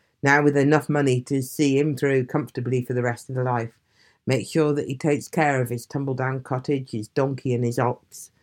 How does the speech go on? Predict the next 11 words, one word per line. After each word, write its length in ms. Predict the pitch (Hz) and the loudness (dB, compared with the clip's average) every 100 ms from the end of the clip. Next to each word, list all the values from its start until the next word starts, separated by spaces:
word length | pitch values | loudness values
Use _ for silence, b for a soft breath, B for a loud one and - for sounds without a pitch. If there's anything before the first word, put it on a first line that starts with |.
| _ _ _ - | _ _ _ -2
And 200 | 151 156 - | -2 0 0
every 1040 | 196 202 208 208 208 170 196 202 202 180 _ _ _ _ _ _ 143 | 2 4 2 2 2 2 4 6 6 2 _ _ _ _ _ _ -6
year, 380 | 143 127 113 - _ _ _ _ _ _ _ _ | -2 -2 -6 -12 _ _ _ _ _ _ _ _
on 120 | 117 117 | -8 0
January 420 | 143 147 156 160 | 2 4 4 4
seventeenth, 720 | 156 160 160 156 147 110 - _ _ _ _ _ _ _ - | 2 0 0 0 0 -2 -6 _ _ _ _ _ _ _ -2
old 300 | 131 185 190 | 2 2 -2
Twelvey, 580 | - 151 131 104 101 - _ _ _ _ _ | -2 0 0 -4 -10 -12 _ _ _ _ _
he 120 | - 127 | -6 0
goes 300 | 139 135 151 | 0 2 4
out 340 | 160 185 | 4 4